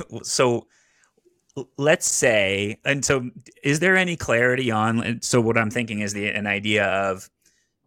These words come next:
in the, in the example of a solar, you know, I wanna, I wanna, uh, get a quote for, for a solar panel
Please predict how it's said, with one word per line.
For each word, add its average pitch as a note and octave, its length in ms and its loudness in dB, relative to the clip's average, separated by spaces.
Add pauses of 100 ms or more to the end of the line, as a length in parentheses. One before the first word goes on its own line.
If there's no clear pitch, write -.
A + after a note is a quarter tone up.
(240)
in A2 140 -4
the, A2 180 0
in A#2+ 120 0
the A2+ 100 2
example G#2 560 0
of G2 120 0
a G2 60 -2
solar, A2+ 680 2 (360)
you A#2+ 120 -4
know, G2+ 80 -2
I G2 80 0
wanna, G2+ 420 0
I A2+ 60 -2
wanna, G2+ 480 0 (440)
uh, - 140 -4
get F#2+ 160 0
a - 60 0
quote G2+ 320 2
for, G2 420 2 (460)
for - 160 -4
a G2 60 -4
solar G#2 280 0
panel G2 460 -6